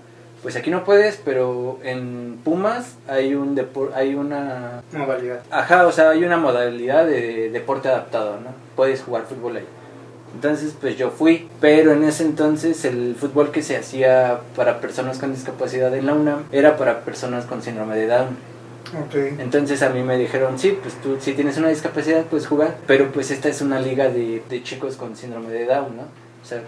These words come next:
Speaker 1: como que tampoco podías jugar ahí porque
Speaker 2: Claro,
Speaker 1: no
Speaker 2: no,
Speaker 1: tenías,
Speaker 2: tampoco hay
Speaker 1: ajá.
Speaker 2: esas características, claro.
Speaker 1: Ajá, sí, o sea, no dabas la, como
Speaker 2: El
Speaker 1: la
Speaker 2: perfil,
Speaker 1: clasificación
Speaker 2: no la
Speaker 1: médica.
Speaker 2: clasificación médica, exacto.
Speaker 1: Entonces a mí me dijeron, "No, pues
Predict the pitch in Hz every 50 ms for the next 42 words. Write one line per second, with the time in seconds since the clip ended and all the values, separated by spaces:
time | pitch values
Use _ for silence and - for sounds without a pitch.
0 | - - 117 113 117 110 - 120 113 113 - - 107 107 101 - 135 135 147 156
1 | - 127 117 117 127 123 - - 135 131 131 131 131 131 135 135 - 143 - -
2 | - 147 147 143 139 135 139 135 135 127 123 123 123 123 120 135 131 127 127 127
3 | 135 143 139 135 131 131 123 - 139 127 127 127 127 - - - - - - -
4 | 131 127 - 123 - - - - 143 151 180 180 170 175 170 165 156 151 151 143
5 | 135 135 139 139 135 139 139 139 143 139 131 131 127 123 117 113 110 107 - -
6 | - - 135 127 127 127 139 139 139 131 139 147 139 131 127 127 143 139 143 139
7 | 143 151 160 156 143 127 135 - - 117 - 139 135 127 123 123 120 - 135 120
8 | 110 - - 156 139 123 - - - - - 131 123 127 156 156 151 156 151 139
9 | 123 120 123 123 127 127 123 113 117 127 127 127 139 175 - - - 135 127 -